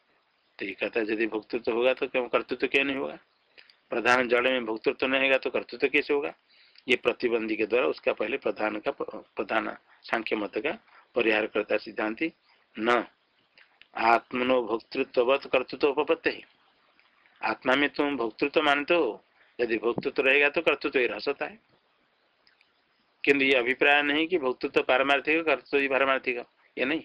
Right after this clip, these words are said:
जैसे आप भोक्तृत्व मानते हो, ऐसे कर्तृत्व भी हो सकता है। ये मन में है तो कहना आगे, स्वतः कर्तृत्व नहीं होने पर भी औपाधिक कर्तृत्व है,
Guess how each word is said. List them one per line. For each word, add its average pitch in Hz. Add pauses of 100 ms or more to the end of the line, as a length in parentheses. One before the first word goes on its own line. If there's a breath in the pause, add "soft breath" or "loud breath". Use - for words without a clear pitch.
जैसे 113
आप 143
भोक्तृत्व 139
मानते 107
हो, 196 (260 soft breath)
ऐसे 110
कर्तृत्व 117
भी 143
हो 147
सकता 190
है। 127 (720 soft breath)
ये 123
मन 117
में 147
है 147
तो 175
कहना 156
आगे, 143 (500 soft breath)
स्वतः 127
कर्तृत्व 135
नहीं 127
होने 131
पर 131
भी 151
औपाधिक 131
कर्तृत्व -
है, -